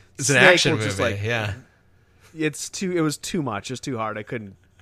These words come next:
Speaker 2: I, I wanted to focus on other things.
Speaker 1: It's gotta be, like,
Speaker 2: <laughs> Um,
Speaker 1: forty or fifty people, right? Like,
Speaker 2: 'Cause there, I mean, there are times when he just, like, rakes an entire crowd with a machine gun.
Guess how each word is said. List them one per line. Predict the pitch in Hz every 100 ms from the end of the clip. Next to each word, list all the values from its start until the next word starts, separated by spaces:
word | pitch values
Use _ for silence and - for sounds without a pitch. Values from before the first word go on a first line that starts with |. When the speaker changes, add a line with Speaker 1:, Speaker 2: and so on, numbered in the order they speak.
| -
Speaker 2:
I, | 127 117 120
I |
wanted | 123 117 104
to | 110 104 -
focus | - 117 117 120
on | 107
other | 110 110
things. | 113 127 -
Speaker 1:
It's | 143
gotta | - 180
be, | 143 135
like, | 113 165
Speaker 2:
<laughs> | 156
Um, | 160
Speaker 1:
forty | 143 139 117
or | 107
fifty | - 117 117
people, | 101 139 139 90 85
right? | 92 110 165 - _ - - -
Like, | - 98 82 - - - 151
Speaker 2:
'Cause | 214 190
there, | 226
I | 214
mean, | 214
there | 220
are |
times | 214 220 190
when | 175
he |
just, | 165 165
like, | 131
rakes | 120 131 143 -
an | 139 127
entire | 117 139 120
crowd | - - 127 120 110
with | 107
a |
machine | 107 - 123 120 110
gun. | 98 95 98